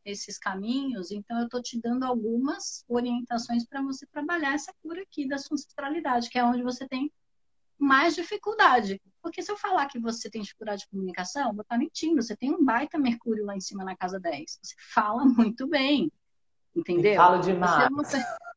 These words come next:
Speaker 1: você fala muito bem. Seu Mercúrio em Câncer lá em cima, na casa dez, né? No topo do teu mapa, no,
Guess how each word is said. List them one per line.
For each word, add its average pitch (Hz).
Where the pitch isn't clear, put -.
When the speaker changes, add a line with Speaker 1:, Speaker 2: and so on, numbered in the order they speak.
Speaker 1:
você 277
fala 320
muito 302
bem. 294
Seu -
Mercúrio 240
em 302
Câncer 247
lá 233
em 302
cima, 240
na 220
casa 226
dez, 196
né? 190
No 226
topo 247
do 220
teu 214
mapa, 214
no, 196